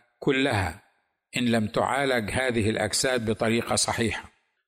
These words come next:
وهكذا حذرنا بولس الرسول بالروح القدس من فيروسات روحية خطيرة لا ترى بالعيون المجردة، من خلط التبن مع الحنطة،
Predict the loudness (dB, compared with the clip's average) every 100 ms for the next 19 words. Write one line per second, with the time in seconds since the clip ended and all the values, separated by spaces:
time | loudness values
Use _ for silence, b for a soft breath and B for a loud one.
0 | _ -2 -2 0 0 0 0 -2 0 0
1 | 0 0 0 2 2 2 2 2 0 2
2 | 2 2 0 2 0 -2 -2 0 2 0
3 | 0 -2 -2 0 0 0 0 0 -2 -2
4 | -2 0 0 2 2 2 -2 0 0 0
5 | -4 _ _ _ _ -6 -2 0 2 2
6 | 2 2 2 4 2 2 0 0 0 2
7 | 2 0 -2 -4 -16 _ _ _ _ -4
8 | -2 0 -2 -2 -2 -4 -2 -2 0 0
9 | 2 0 -2 -4 -4 -2 -2